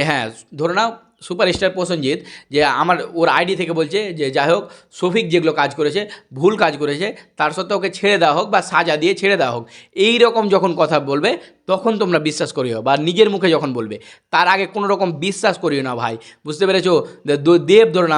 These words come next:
দেবের তো নিজস্ব কোনো আইডি আছে, ও আইডি থেকে যদি ভিডিও আপলোড হতো যে হ্যাঁ পল্লিগ্রাম টিভি শফিককে ছেড়ে দেওয়া হোক, সে কোনো রকম অপরাধী না, আহ, তাকে ফাঁসানো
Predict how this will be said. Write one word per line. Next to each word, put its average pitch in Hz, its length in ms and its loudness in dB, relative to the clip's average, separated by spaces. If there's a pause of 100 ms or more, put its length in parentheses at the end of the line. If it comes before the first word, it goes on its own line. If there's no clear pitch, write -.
(160)
দেবের 175 220 4
তো 180 120 4
নিজস্ব 185 200 0 (100)
কোনো 180 100 2 (120)
আইডি 160 280 0
আছে, 160 160 -2 (320)
ও - 20 -2 (180)
আইডি 180 220 -2
থেকে 196 180 0
যদি 175 120 2 (100)
ভিডিও 175 240 4
আপলোড 147 240 -6
হতো 160 140 -2 (340)
যে 143 140 -4
হ্যাঁ 131 140 0 (260)
পল্লিগ্রাম 190 380 2
টিভি 175 160 2 (180)
শফিককে 160 400 0
ছেড়ে 160 200 4
দেওয়া 151 140 4
হোক, 180 80 0 (340)
সে 190 100 6 (100)
কোনো 185 180 0
রকম 170 140 0 (200)
অপরাধী 175 400 2
না, 190 120 2
আহ, - 440 -4 (260)
তাকে 165 180 2 (120)
ফাঁসানো 196 380 0